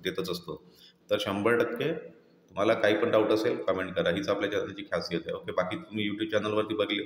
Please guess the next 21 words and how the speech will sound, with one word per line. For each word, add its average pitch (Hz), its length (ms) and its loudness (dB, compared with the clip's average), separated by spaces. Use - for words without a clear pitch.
बघत 104 180 4
असाल, 123 280 0
कुणीतरी 104 260 0
तुम्हाला 107 320 2
उत्तर 104 200 0
देत - 220 -8
नाही, 107 120 0
response 98 340 -6
देत 90 180 -6
नाही, 78 140 -10
तर - 220 0
असं 113 140 -8
करू 110 180 4
नका. 107 220 2
तुम्ही 117 320 -4
माझ्या 92 240 -2
चॅनलवरती 104 420 0
comment 98 260 0
करा, 117 180 -2
मी 107 120 -4
तुम्हाला 101 320 -4